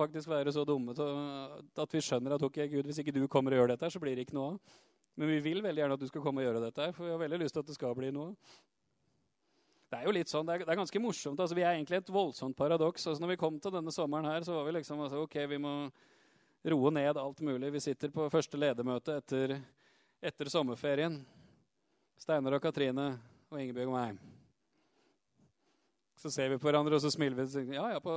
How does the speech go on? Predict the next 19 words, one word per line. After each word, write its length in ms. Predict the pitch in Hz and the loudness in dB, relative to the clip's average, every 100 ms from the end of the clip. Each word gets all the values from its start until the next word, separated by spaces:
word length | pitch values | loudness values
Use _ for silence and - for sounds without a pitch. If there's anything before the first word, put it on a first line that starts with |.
| 165 | -2
det 80 | 170 190 | -2 0
samme 180 | 143 143 | 2 2
møtet 240 | 156 - 147 | 2 0 -2
for 80 | |
et 140 | 147 143 | 2 4
år 100 | 120 | 4
siden 220 | 143 180 | 2 0
var 100 | 147 | 0
vi 80 | - | -2
ti 160 | 139 | -2
stykker. 400 | 139 170 139 165 | -2 -2 -2 -6
Det 2000 | - - - _ - - _ _ _ _ _ _ _ _ _ _ _ _ _ - | -8 -14 -20 _ -20 -20 _ _ _ _ _ _ _ _ _ _ _ _ _ -8
er 20 | |
litt 140 | 220 226 | -6 -4
sånn 100 | 214 | -4
litt 160 | 190 | 2
annen 160 | 190 160 | 2 2
virkelighet, 480 | 165 - 139 180 | 0 -2 -4 -4
da. 80 | 277 | -6